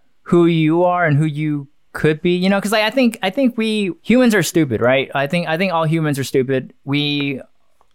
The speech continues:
the best thing we can do is poss-, is, is, the best thing we do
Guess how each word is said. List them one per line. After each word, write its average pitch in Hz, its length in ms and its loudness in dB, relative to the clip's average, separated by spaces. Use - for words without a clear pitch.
the 170 100 2
best 226 340 0
thing 202 160 0
we 180 140 2
can 160 220 2
do 135 300 0
is 131 120 -6
poss-, 139 360 -4
is, 143 180 -2
is, 135 200 0
the 151 100 0
best 214 260 0
thing 202 140 2
we 170 260 0
do 131 500 2